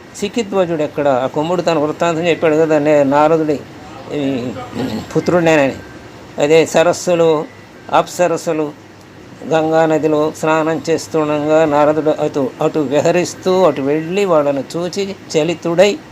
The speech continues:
తన వీర్యాన్ని స్ఖలనం చేయటం వలన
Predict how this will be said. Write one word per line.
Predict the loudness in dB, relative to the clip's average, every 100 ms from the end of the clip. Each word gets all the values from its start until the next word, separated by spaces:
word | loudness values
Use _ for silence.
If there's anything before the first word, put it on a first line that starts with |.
| -20 -20 -20 -20 -20 -2
తన | 2 2
వీర్యాన్ని | 2 0 2 2 2 0 -4
స్ఖలనం | -2 0 2 0 -4 -2
చేయటం | -4 -2 -2
వలన | -2 -2 -2